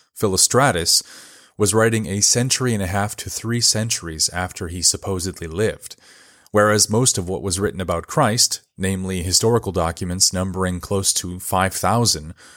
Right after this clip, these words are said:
were written within ten to sixty years of when Christ walked the earth, and were penned by Jews who hated him, Romans who were indifferent, and the newly Christianized Jews who followed him, all of which noting that, love him or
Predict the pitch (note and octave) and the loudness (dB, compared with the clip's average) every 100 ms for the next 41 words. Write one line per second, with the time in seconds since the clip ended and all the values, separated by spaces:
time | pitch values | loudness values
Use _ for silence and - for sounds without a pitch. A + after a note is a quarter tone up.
0 | - _ G#2+ G2+ A2 G#2+ G#2 G2+ A2 G2+ | -20 _ 2 4 2 0 -2 0 0 -2
1 | G2 - A2+ A#2 G2+ - A#2+ A2 - F#2+ | -2 -2 0 0 0 2 2 0 -2 -2
2 | G2+ B2+ D#2+ D#2 - E2+ F2 E2+ - F#2 | 0 0 0 2 0 0 -6 -6 -2 0
3 | E2+ - F#2 F2 - - F2+ G2 C2 - | 0 0 0 -2 -2 -4 -2 -2 -4 -12
4 | - - - - - G2 G2+ G2+ C3 B2+ | -16 -20 -20 -18 -2 2 4 4 4 4
5 | A2 F2 E2+ E2+ F#2+ G2 A#2 A#2 - - | 2 0 0 0 0 0 2 0 0 -2
6 | F2+ G2 G2 A2 A#2 B2 C#3 - _ _ | -2 2 0 0 0 -2 -2 -10 _ _
7 | F#2+ G#2+ A2 A#2 - G2+ F2+ F2+ F2 A#2+ | 2 4 2 2 2 0 0 -2 2 0
8 | - E2 F#2+ - - - - _ G2+ G2+ | 0 -4 -6 -10 -16 -20 -20 _ 0 2
9 | G2+ A2+ A2+ A2 - D3+ - - F2 E2 | 2 4 4 2 2 2 2 2 0 -2
10 | D#2+ - E2+ F#2 - A2+ G#2+ G#2+ A#2+ G#2+ | -4 -4 -4 -2 -2 0 -2 0 0 0
11 | - - - _ - - _ - - D3 | -4 -10 -18 _ -20 -20 _ -2 2 4
12 | C3 G2+ - - B2 G2 F2+ A2+ - _ | 4 4 2 2 2 2 0 -4 -10 _
13 | - F2 E2 - - G2 G#2 A2+ G#2+ G2 | -2 0 0 -4 -10 0 2 2 2 2
14 | F#2 F2+ | 2 0